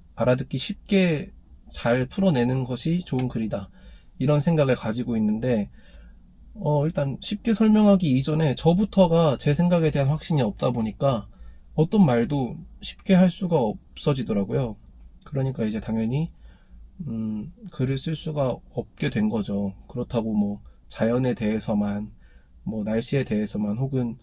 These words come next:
굉장히 일상적인 나의 생각을 다 감추면서 그냥 피상적인 이야기만 하는 그런 글을 쓰는 건 또 굉장히 소모적이고요. 그래서 어떻게 보면은 제가 스스로 글을 쓰는 사람이라는 자각을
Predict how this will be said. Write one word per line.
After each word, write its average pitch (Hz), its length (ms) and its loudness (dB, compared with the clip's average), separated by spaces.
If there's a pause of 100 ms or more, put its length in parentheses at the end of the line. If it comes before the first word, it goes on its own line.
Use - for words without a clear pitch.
(440)
굉장히 135 400 0
일상적인 123 960 0
나의 117 240 2
생각을 160 380 2
다 147 180 -2
감추면서 139 640 -2
그냥 127 260 -4
피상적인 165 720 0
이야기만 123 440 0
하는 143 380 2 (840)
그런 131 260 -2
글을 123 240 -4
쓰는 147 240 -4
건 139 180 0
또 - 100 -6
굉장히 113 340 -2
소모적이고요. 175 720 2 (1120)
그래서 156 600 0 (280)
어떻게 127 340 -6
보면은 135 720 -2 (480)
제가 127 260 -4
스스로 147 480 -2
글을 147 280 -2
쓰는 147 280 0
사람이라는 147 600 2
자각을 123 720 -2